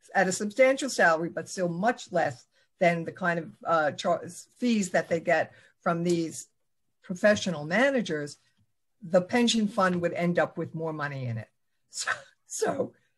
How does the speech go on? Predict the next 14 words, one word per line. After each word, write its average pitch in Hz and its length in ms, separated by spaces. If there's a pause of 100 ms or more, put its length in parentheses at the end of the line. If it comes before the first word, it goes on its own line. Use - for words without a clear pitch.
(120)
so 208 200
again, 233 300
we 226 100
have 226 140
to 277 80
be 262 100
careful. 208 420
And 214 160
in 214 100
some 254 260
places, 220 440
I 202 160
think 214 300 (260)
management, 220 840